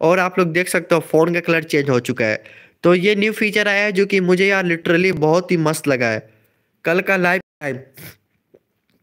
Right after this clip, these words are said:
तो कल हो सकता है मैं दिन में ही आऊँगा भाई, वैसे मैं बता दूंगा कब आऊँगा। मल्टीप्लेयर मोड कब आएगा भाई? जल्दी आएगा, मल्टीप्लेयर मोड भी आने वाला है जल्दी, और टीवी on भी जल्दी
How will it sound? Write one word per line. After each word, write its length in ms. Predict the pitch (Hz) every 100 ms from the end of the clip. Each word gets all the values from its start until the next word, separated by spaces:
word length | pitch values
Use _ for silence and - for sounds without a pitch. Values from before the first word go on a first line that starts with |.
| - - _ _ -
तो 80 | 160
कल 140 | 185 196
हो 140 | 190 208
सकता 280 | 214 214
है 80 | 214
मैं 500 | 208 202 202 - 156
दिन 220 | 156 190
में 100 | 196 190
ही 80 | 185
आऊँगा 280 | 175 170
भाई, 240 | 143 131 143 - _ _ _ _ _ -
वैसे 240 | 147 160
मैं 160 | 196 202
बता 260 | 185 180 175
दूंगा 240 | 185 185
कब 200 | 175 135
आऊँगा। 240 | 123 127 131
मल्टीप्लेयर 540 | 151 180 220 214 208
मोड 220 | 185 185
कब 220 | 185 175 160
आएगा 220 | 156 147
भाई? 180 | 156 175
जल्दी 320 | 170 165 190
आएगा, 200 | 196 190
मल्टीप्लेयर 540 | 170 165 175 190 180 170
मोड 220 | 165 170
भी 120 | 175
आने 320 | - 143 160
वाला 200 | 175 175
है 100 | 175
जल्दी, 420 | 160 151 156 202 208 - - -
और 260 | 147 165 170
टीवी 300 | 196 196 214 -
on 160 | 175 190
भी 160 | 185 185
जल्दी 280 | 165 165